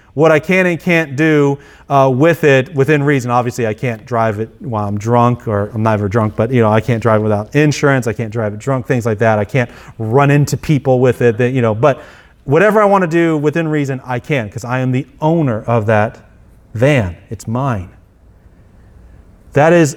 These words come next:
ownership is different than a stewardship. A stewardship is when s-, it belongs to someone else, and that someone else has tasked you with managing it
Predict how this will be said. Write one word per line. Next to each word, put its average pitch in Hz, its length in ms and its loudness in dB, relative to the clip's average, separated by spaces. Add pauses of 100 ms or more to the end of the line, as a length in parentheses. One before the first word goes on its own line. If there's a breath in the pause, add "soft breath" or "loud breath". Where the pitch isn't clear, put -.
ownership 165 640 2
is 135 180 -2
different 143 360 -6
than 127 100 -6
a 127 100 -6
stewardship. 123 800 -4 (880 loud breath)
A 131 80 4
stewardship 170 680 2
is 131 160 0
when 135 240 -2
s-, - 200 -10
it 139 220 0
belongs 143 460 2
to 175 60 -4
someone 156 440 0
else, 123 640 -2 (760 loud breath)
and 117 160 0
that 147 160 2
someone 160 400 0
else 135 220 0
has 127 260 -4
tasked - 600 -6
you 95 220 -8 (320 loud breath)
with 123 240 -2
managing 117 680 0
it 92 340 -10